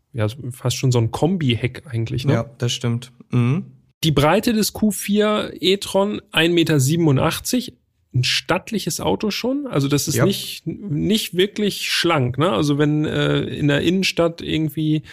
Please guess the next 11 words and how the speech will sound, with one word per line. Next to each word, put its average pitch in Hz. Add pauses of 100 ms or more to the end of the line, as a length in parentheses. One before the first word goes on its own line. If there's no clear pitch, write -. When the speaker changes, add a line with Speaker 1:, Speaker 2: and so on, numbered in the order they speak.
(560)
Speaker 1:
kleine, 165
enge 170
Gassen, 233
äh, 185
sind, 220
dann 185
muss 151
man 180
schon 180
ein -
bisschen 170